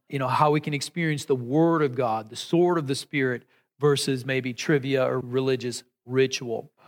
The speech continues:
All right, we're gonna close here. You know, we close in prayer, and, uh, we're not having the prayer teams come forward still because we're still online. Again, looking forward to when people can come up for prayer.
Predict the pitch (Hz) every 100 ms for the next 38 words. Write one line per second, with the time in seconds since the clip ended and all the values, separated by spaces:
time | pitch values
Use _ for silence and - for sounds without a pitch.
0 | - - 180 151 123 139 190 190 156 -
1 | 160 151 143 151 147 147 127 _ - 147
2 | 147 143 139 131 131 - 156 165 143 147
3 | 139 156 151 151 151 135 _ _ _ 143
4 | 135 131 127 123 131 127 139 147 143 139
5 | 135 143 143 147 151 139 156 156 147 156
6 | 147 156 147 156 160 156 156 - 175 190
7 | 151 127 143 127 135 - 151 147 147 143
8 | 147 147 147 139 - _ _ 127 135 139
9 | 139 139 135 - 143 139 139 139 135 147
10 | 123 117 131 147 143 135 - 120 - 147
11 | 139 127